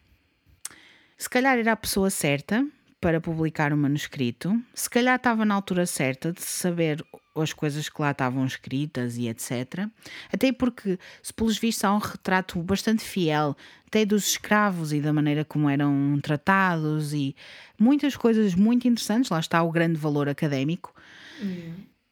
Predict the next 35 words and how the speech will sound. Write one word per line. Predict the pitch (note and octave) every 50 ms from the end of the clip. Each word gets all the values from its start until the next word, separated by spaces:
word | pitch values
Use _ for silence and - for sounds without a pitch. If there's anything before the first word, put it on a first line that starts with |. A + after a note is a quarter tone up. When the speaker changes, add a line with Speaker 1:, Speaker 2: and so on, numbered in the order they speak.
| _ _ _
Speaker 1:
E | - B3+ C4 C4 C4+ C4+ C4 C4 - - _ _ _ _ -
se | G3+ - -
calhar | - C#4+ C#4+ D#4 E4
era | E4 D#4+ E4+
a | E4
pessoa | - - - - E4+ E4
certa | - - F4 E4 - - E4+ - _ _ _ _ _ -
na | B3+ C#4+ D4+
altura | D4 - - C#4+ D#4
certa | D4+ - - D4+ D4 - - D#4
e | D4+
tudo | C4 - - D4 C4 B3+
se | - - - - C#4+ C#4 C#4 C4+ C4+ C4+ C4+ C4+ C4 C4 C4+ C4 A#3
manifestou | B3 B3+ C4 C4 C#4 C#4 - - - C4+ C4
na | B3+ C4
altura | C4 B3+ - A#3+ B3+ C4
certa, | - - B3 A3+ G#3+ - G3
não | E3+ E3+ D#3 D3+
sei. | - - - C#2+ - - - _ _ _ _ -
Esta | A#3+ C#4+ - - C#4
é | A#3+
a | A3
minha | G#3+ F#3+ E3+ D#3+
teoria. | - - A#2+ E2+ - - - - - - _ _ _ _ _ _ _ _ _ _ _ _ _ _ _ _ _ _ _ _ _ _ _ _ _ _ _ -
Speaker 2:
Mas | A#3+ B3
foram | B3 - F4 E4+ -
Speaker 1:
Eu | F3
acho | E3 - C4+
Speaker 2:
só | B3
Speaker 1:
que | A#3 A#3
faz | - - C#4+
Speaker 2:
homens | D4+ D4 C#4 B3+ C4
a |
Speaker 1:
sentido | B3+ B3+ B3+ B3+
Speaker 2:
mexer | - -